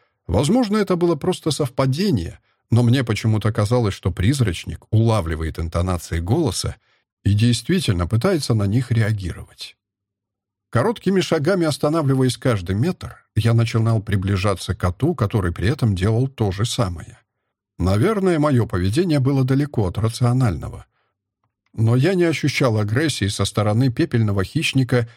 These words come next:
и чувствовал, что все делаю правильно. Защиту, правда, активировал на всякий случай, но тут уж лучше перебдеть. В конце концов, я оказался с призрачником на расстоянии вытянутой руки.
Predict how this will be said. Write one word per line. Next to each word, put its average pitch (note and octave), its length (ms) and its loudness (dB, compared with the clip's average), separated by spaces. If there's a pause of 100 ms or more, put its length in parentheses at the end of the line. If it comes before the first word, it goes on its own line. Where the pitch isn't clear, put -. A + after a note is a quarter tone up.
(240)
и A2+ 120 4
чувствовал, E3 680 2
что - 240 -2
все G3 260 -2
делаю C3+ 400 0
правильно. G2 640 -2 (580)
Защиту, B2+ 540 0
правда, E3+ 360 0
активировал C#3+ 640 0
на A#2+ 120 2
всякий A#2 320 -2
случай, F#2+ 540 -4 (320)
но G2+ 160 2
тут F#3 260 -2
уж F2+ 200 -6
лучше G3 340 0
перебдеть. A#2+ 880 -2 (380)
В - 100 -20
конце A2+ 340 0
концов, A#2 420 0
я G2 80 2
оказался G2+ 540 -2
с - 120 -6
призрачником G2+ 800 0
на G2 100 0
расстоянии A#2 540 0
вытянутой G2+ 540 -2
руки. G#2+ 440 -4